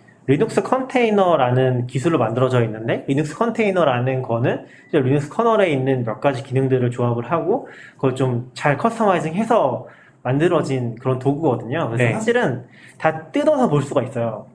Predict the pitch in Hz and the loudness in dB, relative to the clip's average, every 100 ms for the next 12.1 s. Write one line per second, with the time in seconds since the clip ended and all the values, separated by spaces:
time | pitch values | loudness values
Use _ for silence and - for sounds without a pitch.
0 | - - - 110 107 107 123 233 233 160 | -20 -20 -14 -10 -8 -4 0 0 2 2
1 | 131 - 139 123 - 180 180 190 185 120 | 0 2 0 0 -2 0 0 0 0 -4
2 | - 170 247 - 117 233 233 160 139 214 | -2 -6 -6 -8 -4 -2 0 0 0 0
3 | 214 120 117 113 123 - - 110 104 - | 0 0 -2 -2 -2 -4 -6 -6 -6 -10
4 | - - 127 170 - 131 143 139 160 135 | -14 -2 0 0 2 2 2 -2 0 0
5 | - 131 123 120 117 117 117 117 113 185 | 2 0 2 0 0 0 -2 -4 -2 -2
6 | - - - _ _ _ _ - 110 107 | -2 -10 -20 _ _ _ _ -20 -10 -8
7 | 104 - 123 143 127 120 170 - 143 131 | -6 -4 0 0 2 2 0 -2 0 0
8 | 127 127 135 131 123 127 117 - 208 - | 2 2 2 0 0 -2 -6 -2 -4 -4
9 | - - _ 123 123 120 135 170 139 120 | -16 -20 _ -2 0 2 2 2 2 0
10 | 123 120 117 208 240 240 127 117 123 165 | -2 -4 -2 0 0 -2 -6 -6 -6 -6
11 | - 120 220 262 262 127 113 170 110 135 | -6 -4 -2 -2 -2 -4 -2 -2 -2 -8